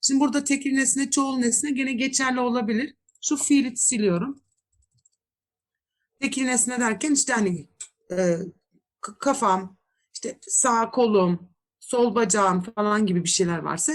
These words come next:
tek olanlar. Çoğul işte kollarım, ellerim, ayaklarım falan gibi çoğul.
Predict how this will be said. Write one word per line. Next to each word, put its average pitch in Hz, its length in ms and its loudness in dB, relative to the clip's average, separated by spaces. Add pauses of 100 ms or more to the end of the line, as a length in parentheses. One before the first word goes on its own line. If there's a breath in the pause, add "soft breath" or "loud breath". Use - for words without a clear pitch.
(140)
tek 202 380 -2
olanlar. 143 440 -8 (580)
Çoğul 262 300 0
işte 226 200 -2
kollarım, 220 420 0
ellerim, 202 380 0
ayaklarım 190 440 -2
falan 175 380 -2
gibi 214 200 -2
çoğul. 202 380 0